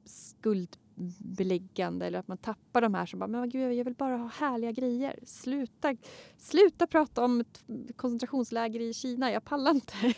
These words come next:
Speaker 2: men jag tror allting handlar om, mode är inte dåligt, det är hur man gör mode. Pengar är inte dåligt, det är vad du gör med pengarna. Kapitalism är inte dåligt, det är hur du använder business. Så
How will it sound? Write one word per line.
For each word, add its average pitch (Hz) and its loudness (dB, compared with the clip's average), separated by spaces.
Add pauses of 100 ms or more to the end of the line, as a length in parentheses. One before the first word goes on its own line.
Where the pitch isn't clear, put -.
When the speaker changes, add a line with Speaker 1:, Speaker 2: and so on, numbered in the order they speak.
Speaker 2:
men 330 -4
jag 359 2
tror 381 2
allting 285 2
handlar 254 0
om, 233 -4
mode 302 2
är 294 2
inte 240 -4
dåligt, 196 -6
det 233 0
är 220 4
hur 226 0
man 180 -2
gör 180 -4
mode. 170 -10 (220)
Pengar 277 4
är 247 0
inte 202 -4
dåligt, 190 -10 (100)
det 208 -4
är 202 -4
vad 202 -4
du 190 -4
gör 185 -4
med 180 -10
pengarna. 175 -6 (360)
Kapitalism 247 -2
är 294 4
inte 269 0
dåligt, 220 0
det 233 -2
är 202 4
hur 196 4
du 175 -2
använder 180 -2
business. 196 -2
Så 220 0